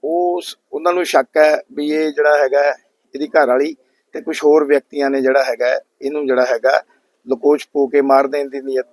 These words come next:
ਦੇ ਨਾਲ ਲਕੋਚ ਪੋ ਕੇ ਰੱਖਿਆ ਹੋਇਆ, ਜਿੱਤੇ ਕਾਰਵਾਈ ਕਰਦੇ ਹੋਏ ਐਸ ਐਚ ਓ ਸਾਹਿਬ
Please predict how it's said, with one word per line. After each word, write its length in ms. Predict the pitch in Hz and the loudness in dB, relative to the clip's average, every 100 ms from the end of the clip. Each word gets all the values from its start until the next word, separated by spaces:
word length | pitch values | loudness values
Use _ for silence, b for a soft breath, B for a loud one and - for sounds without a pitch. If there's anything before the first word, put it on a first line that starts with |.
| - | -6
ਦੇ 120 | 131 | -4
ਨਾਲ 240 | 127 127 | -2 -2
ਲਕੋਚ 380 | 135 - 131 - - | -4 -4 -4 -4 -8
ਪੋ 120 | 127 | -4
ਕੇ 140 | 135 | -2
ਰੱਖਿਆ 280 | 113 - 113 | -4 -4 -6
ਹੋਇਆ, 200 | 107 104 - _ _ _ _ _ | -4 -6 -10 _ _ _ _ _
ਜਿੱਤੇ 240 | 170 165 185 | -4 0 2
ਕਾਰਵਾਈ 360 | 175 156 160 | 2 2 0
ਕਰਦੇ 280 | 156 151 160 | 0 0 2
ਹੋਏ 240 | 160 160 160 | 2 2 0
ਐਸ 340 | - 139 139 | -6 -6 -4
ਐਚ 140 | 143 | -4
ਓ 60 | 151 | -2
ਸਾਹਿਬ 340 | 139 151 151 | 2 4 2